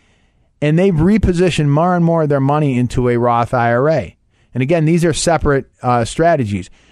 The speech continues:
By the way, uh, the contribution, the conversion, you can do a Roth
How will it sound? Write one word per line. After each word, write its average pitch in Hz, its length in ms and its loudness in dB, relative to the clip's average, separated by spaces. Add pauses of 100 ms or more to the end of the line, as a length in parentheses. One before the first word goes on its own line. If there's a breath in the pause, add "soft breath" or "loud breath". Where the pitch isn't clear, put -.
(280 soft breath)
By 165 220 0
the 208 80 2
way, 175 440 2 (360 soft breath)
uh, 123 240 2
the 123 80 -2
contribution, 170 720 0
the 135 80 0
conversion, 147 540 0
you 180 120 2
can 233 140 0
do 190 220 2
a 147 100 2
Roth 147 540 0